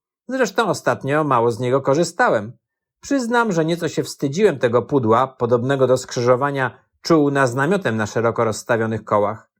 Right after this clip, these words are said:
Jego ogromnych zalet nie było przecież widać, a wokół tyle eleganckich, drogich aut najróżniejszych marek. Czasem przyłapywałem się nawet na myśli,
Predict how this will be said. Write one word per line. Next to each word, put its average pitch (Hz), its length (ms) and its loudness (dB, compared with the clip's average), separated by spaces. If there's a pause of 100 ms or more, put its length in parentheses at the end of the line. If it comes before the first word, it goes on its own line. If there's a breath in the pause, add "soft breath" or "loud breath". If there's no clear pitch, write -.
(440)
Jego 110 260 2
ogromnych 120 520 2
zalet 143 480 0
nie 262 100 -6
było 254 220 2
przecież 151 380 -2
widać, 117 480 0 (240)
a 117 140 0
wokół 135 340 0
tyle 143 280 2
eleganckich, 123 840 -2
drogich 127 460 0
aut 127 300 0
najróżniejszych 120 760 -2
marek. 147 400 -4 (300)
Czasem 233 400 0
przyłapywałem 156 640 2
się 139 140 -6
nawet 143 320 -2
na 101 100 -4
myśli, 202 520 -6